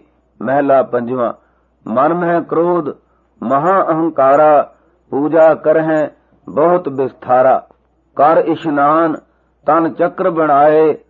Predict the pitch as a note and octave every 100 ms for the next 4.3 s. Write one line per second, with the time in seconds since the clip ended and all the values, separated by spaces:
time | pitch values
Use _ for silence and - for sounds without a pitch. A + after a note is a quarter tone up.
0 | _ _ - C3+ D3+ - D#3 D#3 D#3 D3+
1 | C3+ B2 C#3 C#3+ - _ _ - C#3 D#3
2 | C3 D3 D#3+ D3 C3+ A#2+ A#2+ A#2+ A#2 -
3 | _ _ _ _ - F3+ F3+ E3+ D3 D3+
4 | D#3+ F3 E3